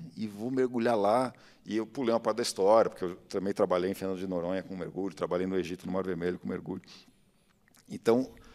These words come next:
eu queria ir também pra Polinésia, queria trabalhar lá. Não bastava... é, é, é,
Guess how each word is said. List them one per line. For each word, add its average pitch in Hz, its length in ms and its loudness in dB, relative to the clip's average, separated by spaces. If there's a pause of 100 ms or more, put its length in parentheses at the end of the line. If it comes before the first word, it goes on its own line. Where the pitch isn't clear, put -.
(220)
eu 104 100 -4
queria 117 240 -4
ir 123 40 -4
também 143 220 4
pra 135 120 -2
Polinésia, 110 520 -2
queria 120 220 -6
trabalhar 143 580 -4
lá. - 200 -14 (560)
Não 101 100 -6
bastava... 127 760 0 (360)
é, 87 40 -6
é, - 300 -12 (140)
é, - 80 -20